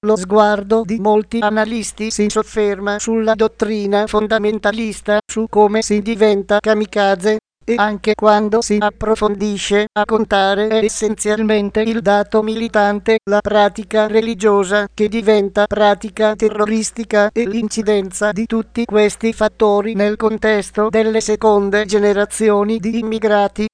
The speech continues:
Si stenta a comprendere che la strategia dell'I S nei territori occupati dal califfato e altrove è ascrivibile a prassi che siamo di solito abituati ad analizzare e comprendere,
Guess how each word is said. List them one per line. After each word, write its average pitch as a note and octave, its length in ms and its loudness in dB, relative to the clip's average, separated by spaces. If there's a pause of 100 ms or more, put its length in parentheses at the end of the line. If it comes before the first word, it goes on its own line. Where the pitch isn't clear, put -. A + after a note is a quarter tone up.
(320)
Si G#3 220 -2
stenta G#3 560 0
a G#3 140 0
comprendere G3+ 840 -2
che G#3+ 160 0
la G#3 140 0
strategia G3+ 840 -2
dell'I A3 320 -2
S - 140 -8
nei G#3 260 0
territori G#3+ 800 2
occupati G#3+ 720 0
dal G#3 220 0
califfato G#3 840 0 (140)
e A3+ 120 -2
altrove G#3 680 0
è A3 140 0
ascrivibile G#3+ 800 -2
a G#3 140 0
prassi G#3 600 0
che G#3 160 -2
siamo G3+ 460 2
di G#3+ 140 -4
solito G#3 500 0
abituati G#3+ 840 2
ad G#3 200 0
analizzare G#3+ 920 0
e A#3 140 0
comprendere, G3+ 760 0